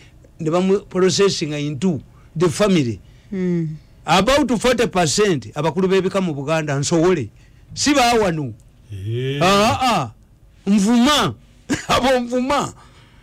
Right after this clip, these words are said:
Speaker 1: Abaja-, abalekaana ennyo wano mu Buganda, nvuma. Bava mu family za, ogolooza nti Muganda. Nabagamba wano omusajja gwe beeta Jeje,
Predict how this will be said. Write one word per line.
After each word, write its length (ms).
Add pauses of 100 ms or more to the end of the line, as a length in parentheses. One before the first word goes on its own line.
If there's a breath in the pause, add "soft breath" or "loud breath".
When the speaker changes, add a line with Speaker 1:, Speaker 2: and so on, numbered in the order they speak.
(140 soft breath)
Speaker 1:
Abaja-, 360 (120)
abalekaana 600
ennyo 240
wano 140
mu 120
Buganda, 400
nvuma. 580 (140)
Bava 220
mu 120
family 340
za, 220 (180 loud breath)
ogolooza 640
nti 100
Muganda. 520 (540 soft breath)
Nabagamba 420
wano 120
omusajja 280
gwe 80
beeta 220
Jeje, 320